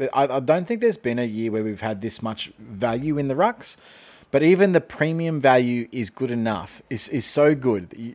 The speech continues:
there's no real point, in my opinion, in trying to d-, play games with it. So I've, you know, there's guys going with English, great, for seven hundred fifteen K. For a hundred and thirty-five K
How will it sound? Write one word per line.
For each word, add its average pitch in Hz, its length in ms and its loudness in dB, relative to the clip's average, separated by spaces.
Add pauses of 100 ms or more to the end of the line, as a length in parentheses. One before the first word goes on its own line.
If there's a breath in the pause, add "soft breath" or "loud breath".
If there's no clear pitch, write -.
there's 113 240 -12
no 131 280 -4
real 131 460 0
point, - 420 -12
in 143 80 -12
my 143 160 -4
opinion, 156 320 -6
in 127 140 -4
trying 117 360 -4
to 117 80 -2
d-, 104 180 -12 (100)
play 107 400 -6
games 98 360 -10
with 92 120 -14
it. 82 120 -16 (640 soft breath)
So 120 460 2 (120)
I've, 113 200 0 (100)
you 123 120 -6
know, 110 60 -4
there's 107 160 -6
guys 139 260 4
going 135 180 0
with 117 180 0
English, 123 340 -2
great, 104 380 -2
for 101 100 -14
seven 127 220 -4
hundred 120 120 -6
fifteen 113 320 -8
K. 120 260 -2 (300 soft breath)
For 117 180 0
a 104 60 -2
hundred 147 340 -4
and 139 120 -6
thirty-five 117 680 -2
K 107 240 -2